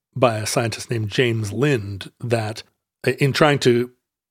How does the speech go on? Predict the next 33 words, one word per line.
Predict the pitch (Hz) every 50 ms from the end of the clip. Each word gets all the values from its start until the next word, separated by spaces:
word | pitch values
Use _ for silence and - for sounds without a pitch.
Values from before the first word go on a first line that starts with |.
| _ _ _ _ _ _ _
solve | - - - - 143 139 135 123 113 110
the | 113 110
scur-, | 107 - - - 202 226 202 -
uh, | 135 127 120
the | 113 113 110
scurvy | - - 202 226 220 175 127
problem, | 113 120 101 90 90 101 104 113
which | 117 117 107
had | - 117 104 -
killed | - 151 123 113 107 98 -
two | - - 165
million | 147 135 135 127 117 107 101 98 98
sailors, | - - 165 165 170 131 95 92 104 117 - - - - - - - - - - _ _ _ _ _ _ -
uh, | - 120 113 113 113
over | - 131 123 110 120
the | 101 104
centuries, | 104 - 165 160 175 - - - 101 101 98 98 113 113 - - _ _ _ _ _ _ _ _
he | - 156 139
discovered | 123 120 113 - - 139 127 127 123 113
that | 120 113 107
really | 127 175 214 190 139
the | 120 127 127
only | 135 143 139 131
thing | 123 - 147 123 117
that | 117 117 -
kept | - - 117 117 - - - _ _ -
scurvy | - - - - 165 185 180 143 120 110 113
out | 110 104 107
of | 107 101
them | 104 107 107 117 135
was | 131 120 123 123 120 113
sucking | - - - - 147 131 - 131 123 120
on, | 117 113 110 107 104 107 113